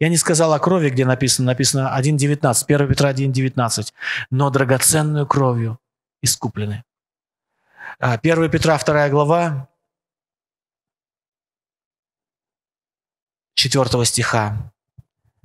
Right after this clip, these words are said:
Приступая к Нему, то есть, приходя к Нему, камню живому, человеками отверженному, но Богом избранному, драгоценному. «И сами, как живые камни, устрояйте из себя дом духовный,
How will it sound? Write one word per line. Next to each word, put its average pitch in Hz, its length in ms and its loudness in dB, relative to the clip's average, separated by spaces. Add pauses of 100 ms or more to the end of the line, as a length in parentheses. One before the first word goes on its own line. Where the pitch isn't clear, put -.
(680)
Приступая 156 600 2
к 151 140 -6
Нему, 127 440 0 (720)
то 117 60 0
есть, 117 140 0
приходя 147 420 2
к 160 100 -6
Нему, 139 220 2
камню 165 480 2
живому, 120 580 0
человеками 131 580 0
отверженному, 135 680 2
но 113 120 2
Богом 113 380 2
избранному, 131 640 0 (320)
драгоценному. 117 840 -2 (1160)
«И 151 80 -2
сами, 165 320 2
как 156 160 0
живые 170 340 2
камни, 143 340 2
устрояйте 151 580 2
из 151 100 0
себя 160 200 2
дом 147 240 0
духовный, 127 640 0